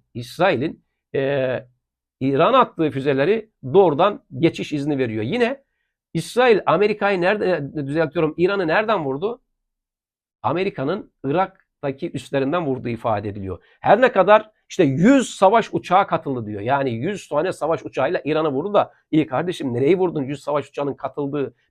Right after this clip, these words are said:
bir yer yani delik deşik edilir. Yani dikkat ederseniz Lübnan'a yaptığı o ağır saldırılar ve Gazze'ye yaptığı o ağır saldırıları İran'a yapamıyor. İran da ona yapamıyor. Niye? Her ikisi de esasında kontrollü hareket ediyor. Ve bu savaşı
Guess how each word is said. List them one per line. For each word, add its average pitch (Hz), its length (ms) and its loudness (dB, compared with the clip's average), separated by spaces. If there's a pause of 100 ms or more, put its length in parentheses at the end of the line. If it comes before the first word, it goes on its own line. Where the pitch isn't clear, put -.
bir 147 140 2
yer 175 220 0 (300)
yani 120 260 -2
delik 180 240 0
deşik 202 280 -2
edilir. 120 400 -6 (260)
Yani 165 360 4
dikkat 190 260 2
ederseniz 196 580 0
Lübnan'a 220 440 2
yaptığı 180 440 4
o 175 320 2
ağır 208 180 6
saldırılar 143 680 0 (300)
ve 156 100 4
Gazze'ye 190 440 2
yaptığı 175 320 2
o 170 260 0
ağır 214 180 6
saldırıları 156 540 2
İran'a 220 320 4
yapamıyor. 226 520 4
İran 214 280 4
da 247 80 4
ona 233 160 6
yapamıyor. 185 480 2 (240)
Niye? 214 360 0 (220)
Her 240 200 2
ikisi 139 420 -4
de 185 200 -4
esasında 160 680 -4
kontrollü 160 580 -2
hareket 131 420 -4
ediyor. 127 360 -4 (300)
Ve 165 160 0
bu 262 80 0
savaşı 208 600 2